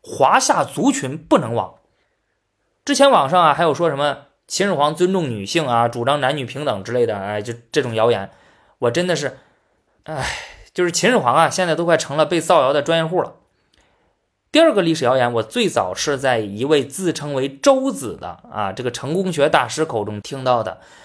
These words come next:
节目底下呢，还有一群人叫好，后来刷到了越来越多这样的视频，还有好多的人去点赞啊、评论，说这是真的。有人说这个故事呢，其实是出自小说《大秦帝国》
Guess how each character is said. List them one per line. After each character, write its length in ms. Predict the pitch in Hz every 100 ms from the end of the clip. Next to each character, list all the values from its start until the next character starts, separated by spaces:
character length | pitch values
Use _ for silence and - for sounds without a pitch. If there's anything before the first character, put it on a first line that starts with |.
| - _ _ _
节 160 | - 190
目 80 |
底 100 | 214
下 140 | 151 170
呢， 100 | 151
还 140 | 156
有 100 | 160
一 40 | 147
群 160 | 151
人 120 | 147
叫 220 | 147 156 123
好， 380 | 113 92 - _ _ _ _ _
后 180 | _ -
来 140 | 202 196
刷 220 | 208 196
到 80 | 185
了 100 | 156
越 220 | 226 311
来 100 | 135
越 140 | 123
多 160 | 117 110
这 80 | 120
样 100 | 107
的 80 |
视 180 | 98 -
频， 220 | 104 90 82 _ _
还 220 | - 156
有 320 | 170 175 175
好 260 | - - 127
多 140 | 135
的 160 | 160 135
人 280 | 120 127 - _ _
去 160 | -
点 340 | 175 151 110 98
赞 260 | 160 175
啊、 40 | 110
评 240 | 117 120
论， 260 | 135 147 110
说 160 | -
这 100 | 143
是 100 | 139
真 180 | 117 123
的。 160 | 127 127 _ _ _ _ _
有 160 | - 151
人 140 | 175
说 240 | 208 240 233 - _ _
这 80 | 247
个 80 | 196
故 240 | 226 233
事 100 | 160
呢， 140 | 156
其 180 | 143 175
实 200 | 190 190
是 40 | 165
出 220 | - 185
自 180 | 175 135
小 180 | 131
说 380 | 117 160 165 -
《大 160 | - 185
秦 200 | 147 156
帝 100 | 170
国》 180 | 120